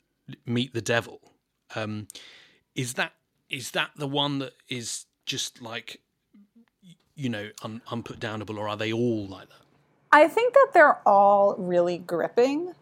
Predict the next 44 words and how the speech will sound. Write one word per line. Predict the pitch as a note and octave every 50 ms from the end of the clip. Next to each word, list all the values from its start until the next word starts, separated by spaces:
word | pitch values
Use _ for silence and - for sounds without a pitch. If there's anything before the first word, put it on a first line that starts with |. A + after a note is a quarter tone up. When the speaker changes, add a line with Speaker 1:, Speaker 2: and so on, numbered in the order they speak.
| _ _
Speaker 2:
um, | - G3+ F#3 F3+ F3+ F3+ - - -
and | A#3 A#3 A3+ A#3
they're | A#3 A#3+ A#3 A3+
short. | - - - - - C#4 G#3+ G3+ G3 - - -
So | - - B3 A3+
the | G#3+ A3+ A3+
whole | A3+ - - C4 B3 B3+ G#3+
book, | F#3+ G#3 G#3 G3 G3 G3 -
I | F#3
think, | F3 - F#3 E3+ F#3
is, | F3 F3 -
like, | - - -
three | - F3 F3
hundred | F3 E3+ F3+ F3+ F3
and | D#3+ D#3+ E3
fifty | - - - - -
pages. | - - F3 - - - - - -
So | - A3+ G#3+ A3+
each | C4 C4 A#3+
Speaker 1:
Oh, | G3
love | F#3+ A3+
Speaker 2:
individual | A3 G3+ G3+ F#3 G3 F#3+ G#3 G3 F#3+ F#3
Speaker 1:
it. | F#3
Speaker 2:
volume | F#3+ F3+ F3+ F#3 F#3 F#3 F#3 F3 F3 F3 E3+ E3+ E3 - - _ _ _ _ _ _ _
is, | - G#3+ G3 F#3 E3+ E3 D#3 - -
you | A3+ G#3
know, | F3+ E3+
like, | F3 F3 E3+
a | F#3+
kind | E3+ - G3 F3+
of | E3
novella. | E3+ E3+ E3 D#3 D3 D#3+ - - F3 G#3 A#3+ C4+ D4 D#4 - - _ _ _ _
So | - - - G#3+
it | G#3+ G3+ G3
doesn't, | G#3+ G3 F#3 G#3 F#3+ F#3 F3+ F3+ - - _ _ _ -
it's | - G#3 G3 -
not, | A3 G#3 G3 F3+ F3 - -
you | G3+ F#3
know, | E3+ E3+
like, | E3+ E3+ E3+ -
reading | D#3 E3 D#3 D3+ D#3 D3+ D3+
a | D#3 - - - _ _ _ -
thousand | - - - - E3+ - - E3 E3
page | - F3+ - - - - - - - -